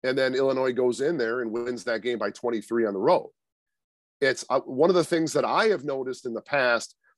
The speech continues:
is that teams that lose a key player are uber zoned in right away. Not necessarily long-term, but for the short term, they know who has to step up and who has, so they're zoned in.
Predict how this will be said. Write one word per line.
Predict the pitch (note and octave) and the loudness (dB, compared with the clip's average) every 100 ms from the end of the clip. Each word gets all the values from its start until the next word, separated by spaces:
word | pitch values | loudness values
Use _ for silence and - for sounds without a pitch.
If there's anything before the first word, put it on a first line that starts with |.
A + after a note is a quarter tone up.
| _ | _
is | - A#2+ | -2 2
that | A#2+ - | 2 0
teams | - F3 F#3+ F3+ F3+ - - _ _ | 0 4 4 4 2 -4 -10 _ _
that | - G#2+ C3+ C3 B2+ - - | -8 2 4 6 2 -2 -6
lose | A#2 C3 F#3 A3+ F#3 | 0 6 6 6 2
a | |
key | - E3 | 0 -2
player | D3+ - C3+ C3+ B2 A#2+ - _ _ - | -8 0 2 4 4 0 -4 _ _ -2
are | A#2 - | 0 0
uber | D3+ D3+ D#3+ | 0 0 -2
zoned | C#3 C#3+ C#3 C3+ B2 A#2+ | -2 -4 -4 -6 -6 -4
in | B2 A2+ G#2 G2 F#2 _ - | -4 -4 -6 -10 -16 _ 2
right | A#2 C3 | 6 6
away. | B2+ A#2 F#2+ F2 | 6 4 4 2
Not | D#3 A#3+ | 2 2
necessarily | B3 - C4 A3+ F#3 | 0 -2 -6 2 2
long-term, | D3+ C#3 D#3 D#3 C#3 - B2 | 2 0 -2 -2 -6 -8 -8
but | A#2 - | -8 -4
for | |
the | F3+ | -2
short | E3+ - F#3 F#3+ - | -2 2 4 4 2
term, | C#3+ B2 A#2 A2 _ _ _ | -2 0 0 -2 _ _ _
they | C#3 F3+ G3+ | 2 4 4
know | D#3 D#3 F3 D3+ A2 F#2 _ _ _ - | 2 4 4 4 2 -4 _ _ _ -4
who | F3 | -2
has | D#3 D3 - | 0 -2 -6
to | |
step | A#2 - C3 A2+ | -10 -2 -2 -2
up | B2+ | -4
and | A2+ A2 | -4 -4
who | B2 A#2 | 0 2
has, | A#2 A#2 | 2 -2
so | - B2+ | 0 4
they're | F3+ | 6
zoned | E3 G#2+ D3+ C#3 A#2+ A#2 | 6 4 4 4 2 0
in. | B2+ F2 | 0 -2